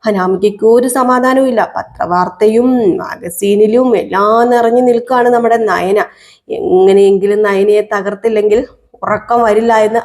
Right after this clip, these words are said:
അനാമികയും. കൂടെ ജാനകിയും ജലജയും ഒക്കെ നിൽപ്പുണ്ട്. ഏതായാലും കാത്തിരുന്ന് തന്നെ കാണാം എന്തൊക്കെയാ സംഭവിക്കാൻ പോകുന്നതെന്ന്. അപ്പൊ എല്ലാവരും കാത്തിരിക്കുക. നാളെ രാവിലെ ഫുൾ വിശേഷമായിട്ട് കാണാം ട്ടോ. അപ്പൊ എല്ലാവരും കാത്തിരിക്കണേ, എല്ലാവരും ഒന്ന്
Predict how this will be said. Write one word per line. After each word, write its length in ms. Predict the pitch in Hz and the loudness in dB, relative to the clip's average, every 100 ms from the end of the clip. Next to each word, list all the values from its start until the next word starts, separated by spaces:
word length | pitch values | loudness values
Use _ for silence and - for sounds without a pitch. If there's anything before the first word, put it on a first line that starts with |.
| - | -6
അനാമികയും. 520 | 180 175 196 180 180 175 _ _ _ | -4 -2 -4 -4 -4 -6 _ _ _
കൂടെ 220 | 170 165 170 | -4 -4 -2
ജാനകിയും 480 | 175 175 190 196 196 196 | -2 0 0 2 2 0
ജലജയും 480 | 190 190 202 208 208 | 0 2 2 2 2
ഒക്കെ 460 | 202 - _ - 226 | -4 -12 _ -4 0
നിൽപ്പുണ്ട്. 540 | 233 202 214 226 196 220 240 - - _ | 2 0 0 2 2 2 -2 -16 -20 _
ഏതായാലും 220 | 180 170 180 | -6 -4 -2
കാത്തിരുന്ന് 440 | 175 175 180 175 190 | -2 -2 -4 -4 0
തന്നെ 140 | 202 | 0
കാണാം 260 | 208 185 190 185 | 0 0 0 0
എന്തൊക്കെയാ 320 | 180 180 196 208 | 0 -2 -4 -2
സംഭവിക്കാൻ 500 | 214 - 214 240 233 214 | -4 -4 -8 -6 -8 -4
പോകുന്നതെന്ന്. 380 | 214 180 190 180 | -2 -2 -2 -4
അപ്പൊ 100 | 202 | -2
എല്ലാവരും 360 | 185 175 180 202 214 | -2 0 0 0 0
കാത്തിരിക്കുക. 440 | 190 180 196 220 | -2 -2 -2 -2
നാളെ 180 | 240 254 254 | 0 0 2
രാവിലെ 260 | 240 233 226 | 2 2 0
ഫുൾ 160 | 220 196 | 2 2
വിശേഷമായിട്ട് 580 | 190 - 214 214 226 214 208 | 2 -2 -4 -2 -2 -2 -2
കാണാം 260 | 185 170 165 | -4 -4 -4
ട്ടോ. 100 | 180 - - - - _ | -4 -6 -18 -20 -20 _
അപ്പൊ 140 | 175 180 | -4 -2
എല്ലാവരും 320 | 170 165 190 | 0 0 0
കാത്തിരിക്കണേ, 560 | 202 175 185 185 185 196 262 - _ 170 | 0 0 0 -2 0 0 -2 -10 _ -6
എല്ലാവരും 320 | 175 180 196 | -4 -2 0
ഒന്ന് 100 | 196 | 0